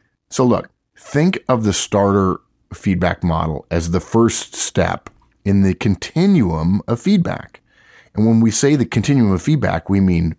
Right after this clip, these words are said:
behavioral change, change in general, growth,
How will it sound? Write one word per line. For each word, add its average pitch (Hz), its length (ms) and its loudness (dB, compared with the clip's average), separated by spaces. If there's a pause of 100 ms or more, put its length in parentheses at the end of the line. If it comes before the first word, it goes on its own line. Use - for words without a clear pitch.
behavioral 92 500 0
change, 113 540 0 (260)
change 101 400 0
in 87 140 0
general, 92 420 0 (320)
growth, 90 520 0